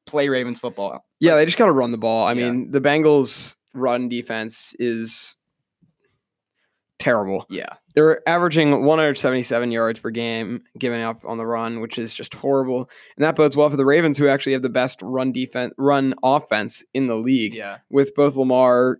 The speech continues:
Speaker 2: Gus, and Mark Ingram all back there, all speedy guys. So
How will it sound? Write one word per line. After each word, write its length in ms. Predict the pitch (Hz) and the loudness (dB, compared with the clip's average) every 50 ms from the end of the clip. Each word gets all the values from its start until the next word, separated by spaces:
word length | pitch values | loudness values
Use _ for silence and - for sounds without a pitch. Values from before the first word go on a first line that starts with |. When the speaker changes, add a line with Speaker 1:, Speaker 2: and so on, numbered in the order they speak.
| _ 135 | _ -4
Speaker 2:
Gus, 540 | 120 139 123 123 123 117 - - - - - _ _ _ _ _ _ _ _ _ _ | 0 0 2 2 0 -2 -4 -8 -10 -12 -14 _ _ _ _ _ _ _ _ _ _
and 520 | - 131 131 127 127 123 120 117 113 117 - | -6 -4 -4 -2 -4 -4 -6 -6 -8 -10 -6
Mark 260 | - 131 131 127 120 143 | -2 0 0 0 0 0
Ingram 500 | 135 139 127 117 107 104 104 95 - - _ - | 0 0 2 0 0 0 -2 -6 -8 -12 _ 2
all 160 | 135 147 151 | 2 4 4
back 240 | 139 135 120 117 - | 4 2 0 0 0
there, 280 | 120 110 110 113 98 - | 2 2 2 0 -4 -4
all 160 | - 135 135 135 | 0 0 0 0
speedy 360 | - - - 120 127 127 113 | 0 -6 -6 -4 -4 -4 -2
guys. 460 | 120 117 113 113 110 95 87 - - | -2 -2 0 0 0 -2 -4 -8 -12
So 460 | - - - 147 139 131 131 123 110 | -10 -4 0 2 2 4 2 2 0